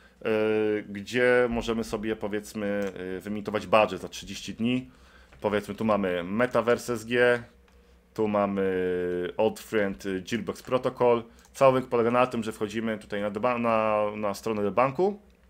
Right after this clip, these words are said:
Mam nadzieję, że każdy z was ją ma. Znaczy, jest to banalne, no bo tutaj tak naprawdę jest kwestia połączenia portfela i wydania zgody. Dajemy follow. Widzicie, ja tutaj nie zrobiłem akurat tego z tej strony, bo on wrzucał tam chyba trzydzieści, czy nie, trzynaście jakichś innych.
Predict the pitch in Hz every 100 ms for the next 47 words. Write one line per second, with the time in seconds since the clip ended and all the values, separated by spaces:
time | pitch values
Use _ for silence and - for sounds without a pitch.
0 | _ _ _ - - - - _ - 104
1 | 101 107 98 - 104 98 92 95 92 87
2 | 85 120 143 143 - 170 151 143 147 147
3 | 151 151 139 123 - 107 110 107 101 -
4 | - - 101 104 104 107 104 104 104 113
5 | 107 101 107 104 - 113 104 98 101 104
6 | 98 110 110 107 - - - - - 139
7 | 135 131 131 131 127 127 - - 110 110
8 | 117 107 - 107 104 101 104 104 101 104
9 | 104 - 107 104 - 110 - 117 113 110
10 | 104 101 104 101 101 101 104 101 98 -
11 | - 147 - 98 202 - 95 - - -
12 | - - - 113 104 - 120 113 - 104
13 | 98 - - 127 127 120 -